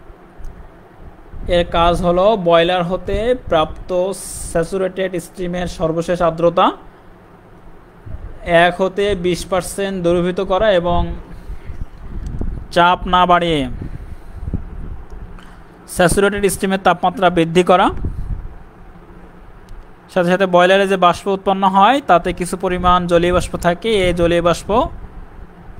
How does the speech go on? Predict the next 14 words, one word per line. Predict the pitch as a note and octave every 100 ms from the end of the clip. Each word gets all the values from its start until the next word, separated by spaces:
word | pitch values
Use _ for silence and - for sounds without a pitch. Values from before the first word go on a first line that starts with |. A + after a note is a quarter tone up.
| - - - - - -
টারবাইন | E3+ F3 G3 G#3
ব্লেডের | G3+ G3+ G3
জন্য | G3+ G#3
খুবই | - G3
ক্ষতিকর। | F#3+ F3+ F#3+ G3 A#3 F4+ - - - - - - - - - -
সুপারহিটার | - E3 F#3 F#3+ G3
বাষ্পকে | F#3 - G3 G3+
পুনরায় | G3 F#3 F3+ F3+ F3+ F3+ F3 F3 - - -
তাপ | F3 F3 E3+
দিয়ে | F3+ G3+
সম্পূর্ণ | G#3+ - F3 F3 G#3 G3 F#3+
পানিকণা | F#3 F3+ F3+ F3
মুক্ত | F3 E3+ - F3
করে | F3+ G#3 D4